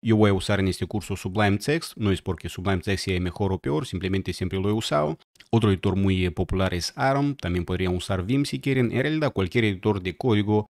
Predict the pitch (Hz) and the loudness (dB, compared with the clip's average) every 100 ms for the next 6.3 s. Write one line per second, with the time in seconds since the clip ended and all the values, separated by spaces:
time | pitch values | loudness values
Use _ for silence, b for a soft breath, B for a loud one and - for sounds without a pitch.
0 | _ 117 - 101 - - 104 104 87 - | _ -6 -4 -4 -4 -2 0 2 0 -2
1 | 95 - 104 90 - 87 - - 98 110 | -2 2 4 4 0 -8 -10 -2 2 4
2 | 107 98 113 104 101 _ - 98 95 120 | 2 2 0 0 -2 _ 0 2 2 2
3 | 143 - 120 95 92 104 110 - 135 135 | 0 0 -2 -2 0 0 0 0 0 0
4 | 131 135 123 110 104 98 98 95 85 120 | 2 0 2 -2 -4 0 2 2 2 0
5 | 110 - - 110 - 92 90 - 98 92 | 0 -6 -4 -4 -2 -2 -2 2 2 2
6 | 90 98 98 | 0 -4 -8